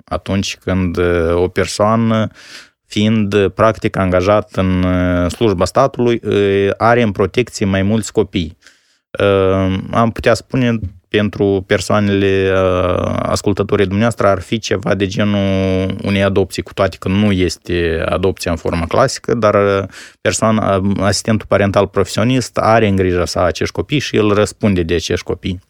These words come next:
față de autoritățile competente. Uh, nu pot să spun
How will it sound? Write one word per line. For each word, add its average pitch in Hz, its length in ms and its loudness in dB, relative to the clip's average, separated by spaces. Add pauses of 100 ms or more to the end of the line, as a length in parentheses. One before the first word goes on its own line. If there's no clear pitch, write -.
(680)
față 98 260 -2
de 87 560 0
autoritățile 95 720 -2
competente. 87 800 -4 (800)
Uh, 113 640 4 (1400)
nu 123 140 0
pot 123 220 0
să - 100 -8
spun 117 360 0